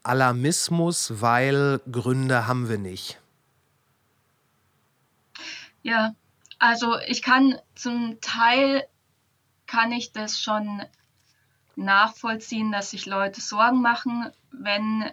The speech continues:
Speaker 2: sie ihre Informationen halt nur aus Mythen beziehen. Also wenn man halt dauernd damit beschallt wird mit dem Mythos, so, dass nach der Freigabe, oder was heißt Freigabe, nach dieser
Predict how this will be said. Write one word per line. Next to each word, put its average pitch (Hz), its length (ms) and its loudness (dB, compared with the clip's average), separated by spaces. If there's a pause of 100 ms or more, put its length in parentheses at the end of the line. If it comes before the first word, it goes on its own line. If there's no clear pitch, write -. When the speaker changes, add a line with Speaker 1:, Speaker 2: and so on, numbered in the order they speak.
(120)
Speaker 2:
sie - 220 -10
ihre 214 320 -4
Informationen 214 720 -4
halt 208 160 0
nur 214 180 -2
aus 202 160 -4
Mythen 226 360 0
beziehen. 180 600 -10 (680)
Also 196 320 -4
wenn 208 160 2
man 220 280 4
halt 208 400 0 (320)
dauernd 214 340 4
damit 208 220 -2
beschallt 214 480 0
wird 220 160 -4
mit 208 160 -6
dem 208 120 -4
Mythos, 214 640 -8 (140)
so, 185 540 -8 (200)
dass 208 320 -2
nach 196 180 2
der 208 140 0
Freigabe, 202 960 2 (500)
oder 185 260 -4
was - 140 -2
heißt - 200 -2
Freigabe, 180 520 0
nach 180 220 -4
dieser 190 560 -4